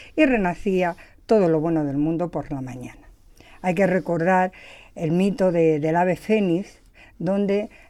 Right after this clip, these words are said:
resurgía de sus cenizas. Posteriormente es la Iglesia la que adapta esta fiesta pagana y la asocia con el nacimiento de San Juan Bautista. Su padre, Zacarías,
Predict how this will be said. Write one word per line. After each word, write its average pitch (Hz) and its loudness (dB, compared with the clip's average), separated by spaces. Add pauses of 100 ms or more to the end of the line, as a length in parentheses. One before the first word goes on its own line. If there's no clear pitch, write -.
resurgía 180 0 (140)
de 165 -2
sus 165 -8 (320)
cenizas. 147 -10 (880)
Posteriormente 285 8
es 247 6
la 233 10
Iglesia 220 4 (300)
la 185 2
que 180 -2
adapta 214 4
esta 196 2
fiesta 202 0
pagana 190 2
y 180 -2
la 160 2
asocia 208 2
con 190 -4
el 156 0
nacimiento 185 -2
de 180 -6 (240)
San 151 -4
Juan 180 0
Bautista. 139 -8 (220)
Su 196 -4
padre, 220 2
Zacarías, 208 -4